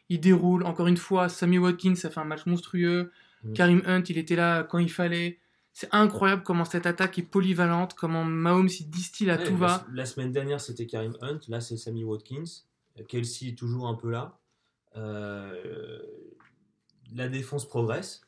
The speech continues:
Speaker 2: mine de rien, parce que c'est eux qui maintiennent les Broncos, euh,
Speaker 1: À distance,
Speaker 2: dans le
Speaker 1: ouais.
Speaker 2: dernier, dans le
Speaker 1: Mm.
Speaker 2: dernier quart-temps, ça fait un peu n'importe quoi en,
Speaker 1: Mhm.
Speaker 2: en attaque, ça s'est un peu, euh, liquéfié. Et ils font deux interceptions, euh, dans le dernier quart-temps. Euh, ils permettent à,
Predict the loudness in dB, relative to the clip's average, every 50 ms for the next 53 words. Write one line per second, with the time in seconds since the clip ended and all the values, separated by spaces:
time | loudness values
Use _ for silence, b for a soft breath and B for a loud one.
0 | _ -8 -6 -4 -2 -4 -4 -4 -4 -6 -6 -4 -6 -8 -6 -6 -8 -8 -8 -8
1 | -8 -8 -8 -10 -10 -8 -6 -6 -6 -4 -4 -6 -6 -6 -8 -8 -6 -4 -4 -4
2 | -4 -4 -4 -4 -4 -4 -6 -6 -6 -8 -8 -6 -6 -4 -4 -4 -6 -8 -10 -8
3 | -6 -6 -6 -6 -6 -6 -4 -2 0 0 0 0 0 0 -2 -4 -6 -6 -6 -4
4 | -2 0 0 0 0 -2 -4 -6 -8 -8 -8 -8 -6 -6 -6 -6 -8 -10 -14 -14
5 | -8 -8 -6 -6 -4 -4 -4 -4 -6 -8 -10 -10 -10 -10 -10 -8 -8 -8 -8 -6
6 | -6 -8 -8 -10 -12 -16 _ _ -6 -4 -4 -4 -6 -6 -6 -4 -4 -4 -6 -6
7 | -8 -8 -8 -8 -10 -8 -6 -6 -6 -6 -6 -6 -6 -6 -4 -4 -4 -6 -6 -8
8 | -12 -16 -18 -20 -20 -16 -14 -12 -10 -8 -6 -8 -8 -8 -10 -14 -14 -14 _ _
9 | _ _ _ _ _ _ _ _ _ -14 -8 -6 -6 -4 -6 -8 -8 -8 -8 -6
10 | -6 -6 -4 -4 -4 -4 -6 -6 -8 -8 -10 -10 -10 -12 -12 -12 -12 -10 -10 -10
11 | -8 -8 -8 -8 -10 -10 -14 -16 -18 -20 -20 -20 -12 -8 -8 -6 -6 -6 -6 -8
12 | -8 -8 -8 -10 -14 -14 -14 -14 -14 -14 -16 _ _ _ _ _ _ _ _ -20
13 | -18 -16 -14 -12 -12 -12 -12 -10 -10 -8 -6 -6 -6 -6 -8 -10 -12 -12 -12 -12
14 | -14 -14 -14 -14 -14 -14 -16 -16 -18 -18 -20 _